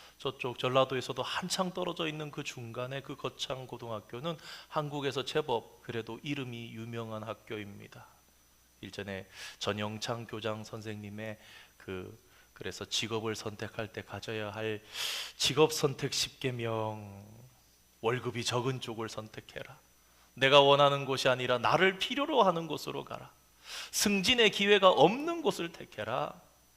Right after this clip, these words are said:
처음부터 조건을 갖춘 것보다 아무것도 없고 시작해야 하는 황무지로 가라,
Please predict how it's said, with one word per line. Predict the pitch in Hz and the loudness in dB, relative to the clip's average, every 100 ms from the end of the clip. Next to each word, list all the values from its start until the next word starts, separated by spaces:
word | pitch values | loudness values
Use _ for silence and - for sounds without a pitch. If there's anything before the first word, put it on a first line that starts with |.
| - - - - | -20 -18 -10 2
처음부터 | 135 131 135 131 127 | 8 8 6 -2 -2
조건을 | - 143 139 127 123 | -2 -2 0 2 2
갖춘 | 120 - - 202 | -2 -2 -2 0
것보다 | 170 - 117 165 151 131 - - - - | -2 -2 -2 2 2 0 -10 -20 -16 -6
아무것도 | - 127 139 160 160 147 | -4 -2 0 0 0 -2
없고 | 139 - | -2 -6
시작해야 | 156 - 180 202 - 180 160 | -2 0 0 -2 0 2 2
하는 | 151 147 | 0 -4
황무지로 | - 143 156 190 - - | -6 -6 -6 -6 -6 -8
가라, | 131 139 156 - | -10 -10 -10 -12